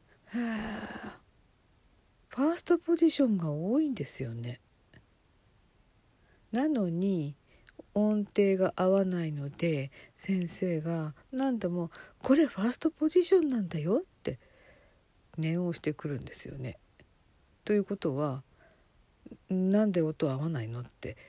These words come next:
言っているわけです。うん。なんでですかね。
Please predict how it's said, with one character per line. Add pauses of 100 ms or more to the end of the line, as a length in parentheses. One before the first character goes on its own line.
(240)
言
っ
て
い
る (640)
わ
け
で
す。 (1800)
う
ん。 (3500)
な
ん
で
で
す
か
ね。